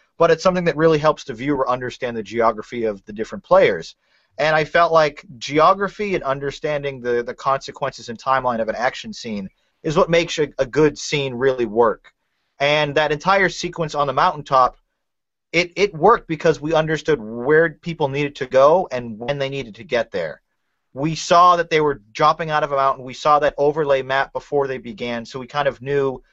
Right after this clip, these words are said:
all right, they have to land at the very top of this mountain with parachutes, and then they're going to drive down this windy road. We got a sense of what was going to happen, and then they delivered on it. I think that's important where if you have some idea of what to expect, you can kind of fill in the blanks in terms of what's the consequence,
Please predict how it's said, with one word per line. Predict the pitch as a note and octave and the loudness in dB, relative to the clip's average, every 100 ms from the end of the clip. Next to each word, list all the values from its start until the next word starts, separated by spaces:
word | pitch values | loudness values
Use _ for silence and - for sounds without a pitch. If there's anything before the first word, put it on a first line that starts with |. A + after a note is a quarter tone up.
| _ _ | _ _
all | C3 | 2
right, | C3 B2+ | 4 2
they | D3 | 0
have | D#3+ D#3 | 2 0
to | C#3+ | 0
land | C#3 C#3 | 0 -2
at | A#2+ | -4
the | |
very | A#2 C3+ B2+ | 2 2 2
top | - C#3+ C#3 | 0 -2 -2
of | |
this | B2+ - | -8 -2
mountain | B2+ A#2+ | 0 0
with | A2+ - | -8 -6
parachutes, | C3+ C3+ A#2 - A2 G2+ - - _ _ _ | 4 4 4 0 -6 -8 -10 -20 _ _ _
and | A2+ C3 | -6 -2
then | D3 | -2
they're | |
going | C3+ C#3+ C3+ | 2 2 2
to | A#2+ | -6
drive | G#2 B2+ C3+ C3 | 2 4 6 4
down | B2+ C3 B2+ | 2 2 0
this | A#2 - | -4 0
windy | C3 B2+ A#2 | 0 0 0
road. | B2 B2+ | 4 4
We | A#2+ C3 | 4 2
got | E3 E3+ | 4 4
a | |
sense | D#3+ E3+ D3+ | 0 -2 -2
of | C3 | -4
what | A#2 C#3 | 0 0
was | C3+ - | -2 -6
going | C3 B2+ | -6 -4
to | A2 | -6
happen, | B2 B2 - F3 F#3+ _ _ _ - | -2 -2 -2 -4 -6 _ _ _ -6
and | D3+ | -2
then | D#3+ | 0
they | D3 | 0
delivered | B2+ C3+ C3 G#2+ | 0 2 2 0
on | F2+ | -4
it. | F2 | -6
I | A2+ | -8
think | B2+ F3+ | -6 0
that's | E3+ - | -2 -2
important | A#2 D3 D3 A#2 | -6 -2 -2 0
where | A#2 A2 G2 _ _ _ | 4 4 2 _ _ _
if | B2+ B2 | -16 -10
you | C#3 | -2
have | D3+ C#3+ | -2 -2
some | - E3 D#3 | 0 2 2
idea | D3 C#3 B2+ C#3 | 2 0 2 2
of | A#2 | 4
what | A2+ B2+ - | 4 2 0
to | A#2+ | -12
expect, | A2 - - C3 G#2+ - - _ _ _ _ _ _ - | -10 -4 2 2 2 -6 -20 _ _ _ _ _ _ -16
you | A#2+ F3 | -4 -4
can | F#3 E3+ | -4 -4
kind | D#3+ D#3 | 0 0
of | - | 0
fill | D#3+ D3+ | 2 2
in | C#3 | 2
the | |
blanks | G#2+ B2+ B2+ A#2 | 0 0 0 -4
in | A2+ | -10
terms | B2 A2+ | -10 -8
of | A2 | -6
what's | A2 B2 | -2 -2
the | - | -4
consequence, | G#2 B2+ B2 - - B2 A#2 - | -4 -2 -2 -6 -4 -4 -4 -8